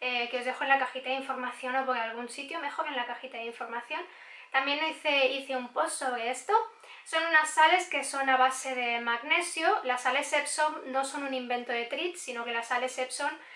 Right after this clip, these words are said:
existen como puede existir un yogur,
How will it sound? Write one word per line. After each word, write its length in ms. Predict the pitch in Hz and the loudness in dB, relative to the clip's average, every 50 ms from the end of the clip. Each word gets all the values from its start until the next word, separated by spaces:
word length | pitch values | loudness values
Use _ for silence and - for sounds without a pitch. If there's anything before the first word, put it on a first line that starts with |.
| - - - | -20 -12 -10
existen 540 | 262 254 - - 254 240 - - 269 277 269 | -10 -8 -8 -8 -10 -8 -6 -6 -6 -4 -2
como 260 | 269 254 247 240 240 | 0 0 0 0 0
puede 680 | 254 247 247 254 254 262 254 254 247 247 247 240 233 240 | 0 0 4 4 6 6 6 6 4 4 2 2 0 -2
existir 440 | 240 - 254 240 - - 247 233 | -2 -6 -10 -12 -10 -8 -8 -6
un 120 | 240 240 233 | -6 -2 2
yogur, 420 | 254 254 269 285 320 392 427 466 | 4 6 6 8 8 6 4 2